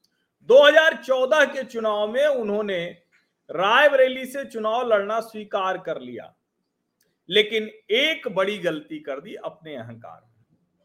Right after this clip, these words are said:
उनको भरोसा नहीं था कि सोनिया गांधी के सामने वो लड़कर जीतकर संसद पहुंच पाएंगे। अब ये भरोसा तो स्मृति ईरानी को भी नहीं रहा होगा,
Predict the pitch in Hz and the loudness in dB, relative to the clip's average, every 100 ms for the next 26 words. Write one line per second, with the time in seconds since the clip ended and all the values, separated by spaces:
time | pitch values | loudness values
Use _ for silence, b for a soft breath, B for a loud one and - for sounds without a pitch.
0 | _ _ _ 247 269 320 240 254 262 320 | _ _ _ -10 0 2 4 4 2 0
1 | 302 302 302 240 220 262 - _ _ _ | -2 -4 -4 -2 -2 -4 -12 _ _ _
2 | 220 214 247 254 285 277 247 226 247 262 | -16 -10 -8 -2 0 0 -2 -4 -6 -8
3 | 247 226 208 208 196 196 - - _ _ | -6 -6 -6 -6 -6 -8 -12 -20 _ _
4 | 185 214 190 208 262 277 277 285 226 160 | -2 -2 2 2 4 2 0 -2 -2 -8
5 | 170 285 285 - 185 180 - - _ _ | -8 -8 -10 -4 -2 -2 -6 -16 _ _
6 | _ _ - 262 311 359 349 339 285 247 | _ _ -4 -4 -2 -4 -4 -4 -6 -6
7 | 240 196 151 120 82 _ _ _ _ _ | -6 -8 -10 -10 -16 _ _ _ _ _
8 | _ _ _ _ _ _ _ _ 165 175 | _ _ _ _ _ _ _ _ -8 -2
9 | 226 254 190 190 175 262 277 180 147 240 | 0 0 -2 -4 -4 -4 -2 -2 -4 -4
10 | - 196 220 277 277 359 349 330 330 320 | -10 -14 -8 -8 -4 -2 0 0 -2 -8
11 | 311 302 285 254 220 175 120 | -6 -4 2 6 6 4 -2